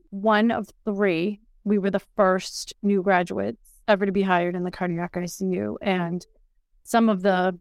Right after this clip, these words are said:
senior nurses that were supposed to be the people there to help support me as I grew were, they were not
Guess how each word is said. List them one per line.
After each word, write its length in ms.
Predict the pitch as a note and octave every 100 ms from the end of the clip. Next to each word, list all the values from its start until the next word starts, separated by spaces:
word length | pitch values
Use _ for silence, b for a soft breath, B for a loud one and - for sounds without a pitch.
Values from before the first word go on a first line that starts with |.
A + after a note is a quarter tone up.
| _
senior 440 | - C#4 C#4+ A3+
nurses 540 | F#3 F3+ - F#3 F#3+
that 160 | F#3+ F#3
were 80 | F#3+
supposed 360 | - - G#3+ -
to 80 |
be 160 | F3+ F3+
the 100 | F3
people 300 | - F#3+ F3+
there 220 | F3+ F3
to 80 | F3
help 280 | E3+ E3+ G#3
support 460 | - F3+ G3+ G3
me 160 | G3+ F3
as 220 | E3+ E3+
I 100 | F3
grew 380 | F3 F#3+ G3+ E3+
were, 580 | F3 E3+ F3+ F3 F#3+ F3 _
they 160 | - F3+
were 300 | F#3 F3+ F3+
not 640 | F3+ G3 G3 F#3 F3 F3+